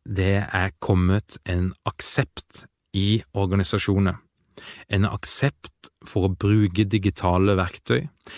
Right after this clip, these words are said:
Det er mange arbeidstakere som før har vært ekstremt skeptiske og hatt masse motstand mot å ta i bruk nye verktøy. Men nå er de i en situasjon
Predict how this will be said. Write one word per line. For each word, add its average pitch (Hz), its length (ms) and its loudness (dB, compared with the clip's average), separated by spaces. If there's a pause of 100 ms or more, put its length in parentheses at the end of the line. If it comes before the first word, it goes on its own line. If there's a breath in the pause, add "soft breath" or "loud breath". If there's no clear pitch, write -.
(180 loud breath)
Det 123 80 2
er 107 140 4
mange 107 640 2 (240)
arbeidstakere 98 840 0
som 101 240 -2
før 98 340 2
har 90 80 0
vært - 260 -6
ekstremt 110 800 -6
skeptiske - 640 -4
og 87 100 -4
hatt 117 220 -2
masse 120 600 0
motstand 113 600 0 (400 loud breath)
mot 101 120 4
å 110 80 0
ta 107 200 2
i 101 80 2
bruk 104 480 2
nye 98 360 4
verktøy. 123 460 0 (840)
Men 101 160 6
nå 101 160 6
er 87 120 2
de 95 100 4
i 104 40 4
en 98 60 -2
situasjon 113 560 -2